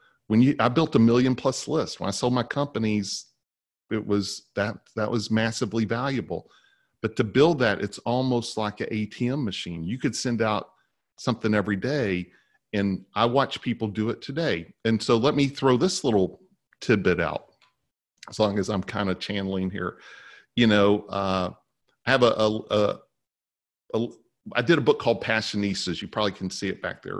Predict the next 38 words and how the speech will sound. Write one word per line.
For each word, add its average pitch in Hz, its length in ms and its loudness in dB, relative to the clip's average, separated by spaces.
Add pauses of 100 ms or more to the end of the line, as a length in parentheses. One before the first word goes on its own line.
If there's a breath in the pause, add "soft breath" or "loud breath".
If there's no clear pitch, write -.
(100)
It's - 160 -16
one 95 160 -6
of 92 80 0
the 87 80 -4
books. 85 400 -6 (460 soft breath)
And 110 120 4
it 110 80 2
was 110 200 2
a, 101 160 2 (260)
it 101 140 2
was 110 140 -2
a 160 40 0
passion 220 420 -2
project. 80 500 -4
I 92 100 -2
had 107 220 -2
a, 98 240 0
someone 113 280 0
in 113 60 2
my 110 100 4
inner 107 160 2
circle. 110 340 0
She - 160 -4
was 98 120 -6
twenty-five, 107 560 0
an 98 100 0
actress, 101 480 0
Erica 101 300 -2
Dela 98 260 0
Cruz. 104 400 -4 (540 loud breath)
And 107 80 4
I 95 80 0
saw 143 360 2
the 123 140 4
hustle. - 640 -6
I 95 80 0
saw 127 420 -2
the, 107 220 2